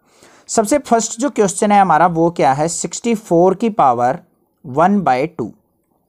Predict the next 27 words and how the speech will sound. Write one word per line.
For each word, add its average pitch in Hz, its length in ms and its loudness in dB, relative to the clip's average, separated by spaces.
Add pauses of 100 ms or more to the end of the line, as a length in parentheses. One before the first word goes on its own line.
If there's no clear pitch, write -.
(960)
अब 170 100 -8
सिक्सटी - 420 -4
फ़ोर 247 300 2
का 269 220 4 (720)
किसका 233 300 0
रूट 240 300 2
होता 120 260 -6
है, 107 200 -12 (1300)
किसका 175 240 -6
स्क्वायर 247 280 0
रूट 220 200 -4
होता 127 220 -6
है? 117 200 -8
एट 180 240 0
का 220 120 0
स्क्वायर 226 340 0
क्या 214 140 0
होता 131 200 -4
है 117 60 -4
हमारा? 107 280 -10 (400)
एट 175 280 -2
एट 202 160 0
जा 202 140 0
सिक्सटी 214 340 -8
फ़ोर 208 200 0
होता 175 280 -2
है। 135 100 -8